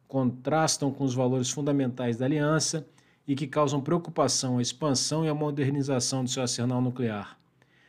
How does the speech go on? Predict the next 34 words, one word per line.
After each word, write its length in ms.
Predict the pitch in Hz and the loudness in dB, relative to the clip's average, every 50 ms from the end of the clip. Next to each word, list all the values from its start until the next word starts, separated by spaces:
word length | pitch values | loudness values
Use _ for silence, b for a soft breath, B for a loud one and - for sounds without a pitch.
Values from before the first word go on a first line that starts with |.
| b b b b | b b b b
Além 220 | - 123 127 139 139 | -2 0 2 4 4
da 100 | 139 131 | 4 2
sua 160 | - - 139 | 2 2 0
aproximação 600 | 131 143 139 131 - 139 131 127 123 - 135 127 | 0 -2 -2 -2 -2 -2 -2 -2 -2 -2 -2 0
militar 420 | 127 123 123 117 - 123 110 113 | 0 0 0 -2 -2 -4 -4 -2
da 120 | 120 147 143 | 0 -2 -2
Rússia, 540 | - 123 131 147 147 - - - 147 139 - - b b b b b | 0 0 0 0 0 0 -2 -2 -2 -4 -6 -12 b b b b b
até 260 | 127 127 127 147 135 | -6 -2 0 2 2
mesmo 360 | 123 123 135 139 127 131 123 | 4 4 4 4 2 0 -2
com 160 | 127 135 127 | -4 -4 -4
participação 600 | 120 131 123 123 - - - 127 120 - 135 127 | 0 0 0 0 0 -2 -2 -4 -4 -2 -2 -4
conjunta 600 | 120 - 165 170 135 107 104 131 139 139 139 - | -4 -2 0 0 0 2 2 0 0 0 0 0
em 120 | 135 135 131 | 0 0 0
exercícios 640 | 131 123 127 127 110 98 - - 123 120 - 110 107 | 0 0 0 0 -2 -2 -2 -4 -4 -4 -4 -4 -2
militares. 800 | 117 120 110 107 - - 107 101 101 95 - - - - - - _ _ _ _ _ _ _ _ _ b b b b b b b b b b | -2 -2 -2 -2 -6 -6 -8 -8 -8 -6 -6 -6 -6 -8 -10 -14 _ _ _ _ _ _ _ _ _ b b b b b b b b b b
O 80 | 139 | 2
último 300 | 147 160 156 - 156 151 | 2 2 2 2 2 4
evento 320 | 143 131 120 143 139 135 139 | 4 4 4 4 0 0 0
do 80 | 135 | -2
presidente 560 | 123 120 139 139 127 123 117 127 127 123 127 123 | 0 2 4 4 4 2 2 0 0 0 -2 -4
Biden 480 | 107 101 120 131 135 127 117 120 120 | -6 -2 0 2 2 2 2 2 2
na 80 | 123 143 | 2 2
Europa 440 | 151 143 139 139 151 143 147 147 135 | 2 4 4 4 4 4 2 0 -4
foi 180 | - - 151 | -2 -2 -2
a 40 | 135 | 0
reunião 280 | 127 139 135 135 139 131 | 0 0 0 0 0 -2
com 60 | - | -4
o 40 | - | -2
presidente 340 | 139 139 117 127 120 - | -2 -2 0 -2 -2 -4
Vladimir, 540 | - 135 127 123 143 135 123 143 147 143 139 139 - - _ _ _ _ | -4 -4 -2 0 2 2 2 2 2 0 -2 -4 -8 -20 _ _ _ _
Vladimir 540 | - 131 131 131 123 123 131 151 139 120 | -6 -4 -2 0 0 0 0 0 0 -2
Putin, 440 | - - - 156 156 143 - - 127 | -4 -2 2 2 2 2 2 0 0
da 140 | 117 135 127 | 0 0 0
Rússia, 480 | 117 - 131 127 120 - - - 104 | 0 0 0 0 0 -2 -2 -6 -8